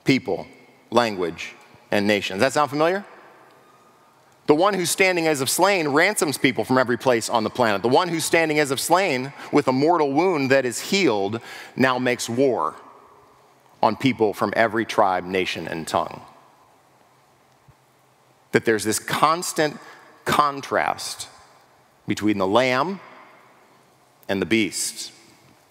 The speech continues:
Now, it's interesting that this beast is allowed to make war on the saints and conquer them, isn't it? Now, this is,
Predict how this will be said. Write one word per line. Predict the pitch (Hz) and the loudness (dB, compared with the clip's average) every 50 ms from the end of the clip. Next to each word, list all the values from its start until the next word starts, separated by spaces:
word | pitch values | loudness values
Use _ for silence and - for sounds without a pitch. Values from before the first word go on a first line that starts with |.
| _ _ _ - - - - - _ _ _ _ _ _ _ _ _ _ _ _ _ _ - - - _ _ _ _ _ _ _ _ _ - - - - - - - - - _ _ _ _ _ _ _ _ _ _ _ _ _ _ _ _ _ _ | _ _ _ -20 -20 -20 -20 -20 _ _ _ _ _ _ _ _ _ _ _ _ _ _ -20 -20 -20 _ _ _ _ _ _ _ _ _ -20 -20 -20 -20 -20 -20 -20 -20 -20 _ _ _ _ _ _ _ _ _ _ _ _ _ _ _ _ _ _
Now, | - 123 127 | 0 0 2
it's | - 131 120 - | 0 0 0 0
interesting | 208 220 - 117 104 - - 90 90 92 95 104 - - - - _ _ - | 0 -2 -2 -4 -4 -4 -4 -4 -4 -4 -8 -10 -16 -20 -20 -20 _ _ -2
that | 104 104 - | -2 0 2
this | - 131 131 | 2 0 0
beast | 101 101 117 123 113 101 - - | 0 0 0 0 0 0 -2 -4
is | 110 92 | -4 -2
allowed | 104 98 101 113 117 107 92 85 85 82 85 92 110 - - - | 0 0 2 2 2 2 0 -2 -2 -6 -8 -12 -14 -16 -12 -8
to | - | -4
make | 101 92 95 92 - | -2 -2 -2 0 2
war | 98 104 113 110 104 | 2 2 2 2 0
on | 98 | -2
the | 95 87 | -4 -4
saints | - - 95 95 87 - | -4 -4 -4 -4 -4 -6
and | 85 85 | -8 -8
conquer | - - 90 85 80 - 82 80 | -6 -4 -4 -4 -4 -4 -4 -6
them, | 73 73 82 | -6 -6 -6
isn't | 95 104 135 147 | -4 -2 0 0
it? | 160 175 175 147 - - - - _ _ _ _ _ _ _ _ _ _ _ _ _ _ _ _ _ _ _ _ _ _ _ _ _ - - | -2 -2 -6 -12 -18 -20 -20 -20 _ _ _ _ _ _ _ _ _ _ _ _ _ _ _ _ _ _ _ _ _ _ _ _ _ -6 -2
Now, | - 120 | 0 0
this | 117 107 127 139 190 - 190 | 0 0 -2 -2 -2 0 0
is, | 165 123 107 - - - 62 | -2 -2 -4 -6 -10 -14 -14